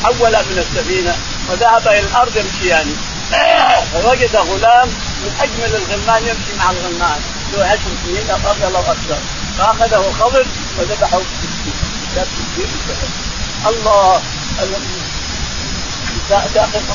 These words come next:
غلام ذكي ما أذنب ولا فعل شيء،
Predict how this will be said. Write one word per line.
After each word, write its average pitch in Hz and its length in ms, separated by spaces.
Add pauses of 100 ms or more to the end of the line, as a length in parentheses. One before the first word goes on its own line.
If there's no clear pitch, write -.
غلام 226 360 (400)
ذكي 440 340 (360)
ما 220 220
أذنب 220 300 (280)
ولا 226 220
فعل 233 360
شيء، 233 160